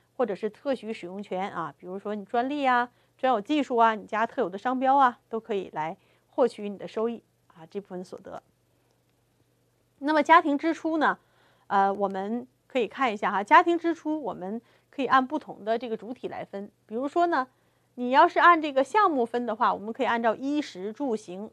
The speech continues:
啊、教育和娱乐等等这些来分。那么如果按照工具来分呢，我们可以按照这个支出是用刷卡型支出啊，还是直接转账啊，还是现金呐等等。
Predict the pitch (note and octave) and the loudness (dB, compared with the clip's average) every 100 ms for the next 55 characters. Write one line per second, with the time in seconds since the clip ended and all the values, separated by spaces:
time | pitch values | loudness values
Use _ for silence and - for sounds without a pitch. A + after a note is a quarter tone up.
0 | _ G3+ F3+ - D#4+ D4 A3 F#3 F#3+ G3 | _ -10 -10 0 4 6 4 -2 -6 -8
1 | F#3 A3 B3+ B3 F#3 G3 F#3+ - A3 G3 | -6 -4 0 0 0 -8 -10 -10 -12 -8
2 | E3 E3+ F#3 F3+ _ _ _ _ - G4 | -8 -8 -12 -20 _ _ _ _ -4 2
3 | G4+ D#4 F#4 D4 D4+ D#4 D4 F4 F#4 F4+ | 4 4 4 4 6 4 4 2 2 2
4 | C4 F#3+ A3 A3+ A3 F#3+ G3 A3+ B3+ G3+ | 2 2 0 -6 -4 -6 -10 -4 -4 -2
5 | A3+ A3+ A3+ G3+ _ _ - G#3+ G3 F#3 | -4 2 2 2 _ _ -8 -4 0 0
6 | F#3 - - C#4+ C#4 C#4+ C#4+ C#4+ C4+ - | 0 -4 -6 -6 -2 -2 -2 0 2 8
7 | D#4+ - - G#3+ A#3+ C4 C#4 C4+ A#3 F#3+ | 6 6 -6 -6 -8 -6 2 6 6 2
8 | A3+ G3+ A3 A3 B3+ A3 E3+ A3+ C4 A#3 | -4 -4 -4 -2 -2 -2 0 2 4 2
9 | G3 G3 A3 B3 A3 A#3 A#3+ G#3 E3+ F#3+ | 0 -4 -4 -4 -4 -4 -4 -4 -6 -4